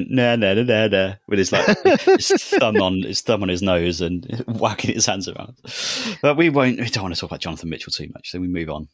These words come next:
Speaker 1: Let's move on to, to nicer things. Um, we've got a new patron.
Speaker 2: Ooh.
Speaker 1: Yes.
Speaker 2: Hello.
Speaker 1: Kevin, Kevin O'Brien is our latest
Speaker 2: Ooh.
Speaker 1: patron. Oh, Kevin O'Brien.
Speaker 2: <laughs>
Speaker 1: Go on, Kev.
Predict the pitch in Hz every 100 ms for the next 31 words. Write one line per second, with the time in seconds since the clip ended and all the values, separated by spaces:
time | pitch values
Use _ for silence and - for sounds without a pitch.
0 | _ - - 82 78 80 76 _ _ _
1 | _ _ - 87 85 - _ - 95 95
2 | 107 - - 82 80 82 - - _ _
3 | _ _ _ _ _ - 87 90 127 131
4 | _ - - - 113 123 165 - 80 -
5 | _ _ _ _ 175 - 466 - - 196
6 | 139 226 294 127 - - - - _ _
7 | _ - 156 170 170 196 214 220 _ _
8 | _ _ _ - 113 131 135 135 117 110
9 | 104 85 - _ _ _ - 87 85 95
10 | 104 294 - - 143 113 - 98 104 98
11 | 104 117 113 113 113 - 139 131 123 117
12 | 110 98 101 - 95 90 95 92 87 92
13 | - - - 196 - - 214 147 127 -
14 | 95 92